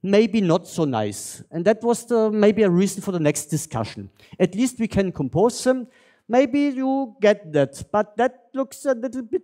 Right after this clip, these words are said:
more weird. Two futures, when all, two ranges of futures, then this one is ready, then I can, uh, go for the next one.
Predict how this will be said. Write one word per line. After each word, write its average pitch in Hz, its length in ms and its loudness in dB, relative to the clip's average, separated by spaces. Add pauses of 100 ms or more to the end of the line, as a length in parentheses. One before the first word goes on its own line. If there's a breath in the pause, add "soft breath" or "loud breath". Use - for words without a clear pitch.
more 208 180 4
weird. 139 340 0 (880)
Two 233 160 2
futures, 277 580 -2
when 196 300 2
all, 247 560 2 (480)
two 202 240 0
ranges 247 460 0
of 247 120 -2
futures, 262 680 -6 (260)
then 220 220 0
this 226 220 -8
one 240 200 0
is - 220 -10 (100)
ready, 226 340 0
then 196 280 -2
I 185 100 -2
can, 190 300 -2
uh, 165 160 -2
go 185 220 -2
for 165 180 -6
the 156 80 -6
next 240 340 -2
one. 247 300 2